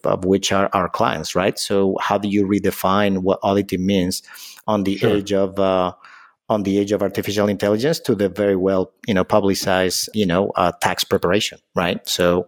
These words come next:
Speaker 1: making tax preparation, you know, better with the use of artificial intelligence as, as H R Block did. So I think those industries that are predominantly in the professional and knowledge worker side,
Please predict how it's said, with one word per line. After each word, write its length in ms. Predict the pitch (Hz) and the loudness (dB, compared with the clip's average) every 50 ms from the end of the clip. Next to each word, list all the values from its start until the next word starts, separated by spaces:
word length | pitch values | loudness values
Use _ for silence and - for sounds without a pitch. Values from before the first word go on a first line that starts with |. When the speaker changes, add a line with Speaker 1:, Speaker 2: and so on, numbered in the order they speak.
| - - - - - - - _ | -6 -20 -20 -20 -20 -20 -20 _
Speaker 1:
making 360 | 95 95 101 98 98 104 95 | -2 0 0 2 2 0 -2
tax 280 | - 98 95 - - - | 0 0 -2 -2 -4 -4
preparation, 720 | - 101 - - 95 95 95 - - 101 95 92 90 87 _ - | -2 -2 2 4 4 4 4 2 0 -2 -2 -2 -4 -6 _ -2
you 120 | 110 98 | 0 0
know, 260 | 90 87 90 90 - - | 0 0 -2 -4 -8 -10
better 520 | 113 98 92 107 104 101 90 82 87 85 - - - - - - - - _ - | -14 -4 0 0 2 2 2 0 -2 -4 -4 -8 -12 -12 -12 -14 -16 -18 _ 0
with 220 | 104 104 98 92 | 2 2 2 2
the 80 | 98 92 | 2 2
use 260 | 92 98 92 - - | 2 2 0 0 -2
of 80 | 98 101 | 0 0
artificial 460 | 95 87 - 90 87 95 92 90 87 | 0 0 0 -2 -2 0 0 2 0
intelligence 640 | 90 87 - 101 104 104 85 80 85 90 92 - - | 0 0 0 2 2 2 2 0 -2 -4 -4 -2 -2
as, 260 | 95 87 - - - _ _ _ - - - - | -2 -2 -2 -4 -4 _ _ _ -20 -20 -4 -4
as 140 | 104 - 107 | -2 0 0
H 180 | 95 - - | -2 0 0
R 60 | 98 | -2
Block 340 | 87 87 95 87 87 87 90 | 0 2 0 0 0 0 0
did. 280 | 101 104 95 85 82 - | 0 0 0 0 -2 -4
So 280 | - - 98 92 - - - - - - - - _ - - | -2 0 0 0 0 -6 -16 -20 -20 -20 -20 -20 _ -6 -4
I 80 | 120 107 | -2 0
think 360 | - 123 117 104 92 95 104 | 2 2 2 0 -2 -2 0
those 240 | 135 139 127 - 127 | 0 0 2 0 0
industries 540 | 117 117 101 98 - - - 101 92 90 | 0 0 0 -2 -4 -2 -2 -2 -2 0
that 120 | - 95 92 | 0 0 0
are 180 | 98 95 95 95 - _ - | 2 2 0 0 -4 _ -4
predominantly 560 | - 101 98 110 117 127 113 104 95 95 92 92 | -2 0 2 2 2 2 2 2 2 2 0 0
in 120 | 92 87 | 0 2
the 160 | 95 95 98 | 2 2 2
professional 560 | - 98 95 - - 107 101 - 104 104 95 | 2 -2 -4 0 0 0 0 0 0 0 0
and 100 | 95 87 | 0 0
knowledge 280 | 90 95 101 98 87 90 | 2 2 0 0 0 0
worker 320 | 90 95 90 - - 92 | 0 0 0 0 -2 -4
side, 400 | 87 - - 104 92 87 87 85 | -4 0 0 0 0 0 -2 -4